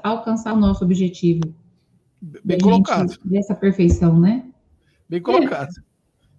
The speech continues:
Speaker 1: Talvez setenta vezes sete seja um número pra nós, que somos humanos,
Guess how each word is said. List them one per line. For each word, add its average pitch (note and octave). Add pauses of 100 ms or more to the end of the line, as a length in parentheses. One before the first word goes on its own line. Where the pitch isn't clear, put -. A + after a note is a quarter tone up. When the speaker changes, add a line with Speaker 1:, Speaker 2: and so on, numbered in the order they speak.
(280)
Speaker 1:
Talvez C4+
setenta C#4+
vezes B3+
sete C4
seja C4
um C4
número A3
pra A3+
nós, A3
que -
somos G3+
humanos, G#3+